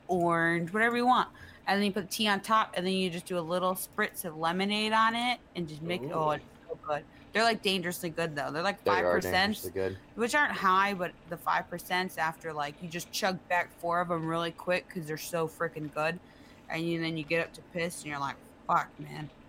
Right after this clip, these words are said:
Speaker 1: But
Speaker 3: Yeah, they are dangerously good. Just like the combination of the, uh,
Speaker 1: The
Speaker 3: White
Speaker 1: green tea
Speaker 3: Claws.
Speaker 1: shot?
Speaker 3: No, the White Claws. Yeah, White, well, yeah, green tea shot was fucking amazing.
Speaker 2: I need to have that at some point 'cause that sounds delicious.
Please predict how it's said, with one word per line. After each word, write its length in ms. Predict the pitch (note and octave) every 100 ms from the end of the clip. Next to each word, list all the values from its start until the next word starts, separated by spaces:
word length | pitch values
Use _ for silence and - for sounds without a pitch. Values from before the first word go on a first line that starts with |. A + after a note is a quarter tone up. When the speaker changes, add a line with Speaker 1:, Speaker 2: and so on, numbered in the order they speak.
| - - - - -
Speaker 1:
But 120 | D3+
Speaker 3:
Yeah, 160 | G2+ F#2
they 120 | G#2+
are 120 | G#2
dangerously 360 | G2+ G2 F#2+ G#2
good. 160 | G2+ G2 - - - -
Just 200 | - C#3+ D3
like 180 | B2+
the 60 | -
combination 720 | - A#2+ A2+ G#2+ G#2+ G#2 A2
of 180 | G2+ F#2+
the, 220 | A2 G#2
uh, 240 | F#2+ F2+ F#2+ - - - - - - - - - -
Speaker 1:
The 140 | G3+ A3+
Speaker 3:
White 100 | A3+
Speaker 1:
green 120 | A#3
tea 40 | A3+
Speaker 3:
Claws. 280 | A3 A3+ -
Speaker 1:
shot? 300 | A3+ A#3+ A#3+
Speaker 3:
No, 60 | A2+
the 60 | G#2
White 200 | A2 -
Claws. 260 | A2 G#2 G#2
Yeah, 100 | B2
White, 260 | C3 D#3 -
well, 160 | B2+ B2
yeah, 180 | B2+
green 220 | A2+ C#3 D3+
tea 80 |
shot 180 | A2+ A2
was 100 | G2+
fucking 280 | - G#2 G2
amazing. 460 | F2+ F2+ F#2+ G2 G2+ - - -
Speaker 2:
I 160 | C#3 F3+
need 140 | C3+
to 80 | A#2+
have 160 | C#3+ C#3
that 120 | A2+
at 80 | G#2+
some 200 | B2 A#2+
point 220 | B2+ B2
'cause 60 | C3
that 120 | D3
sounds 300 | B2+ A#2+ A#2
delicious. 680 | A#2+ A2+ C#3 B2 A2 -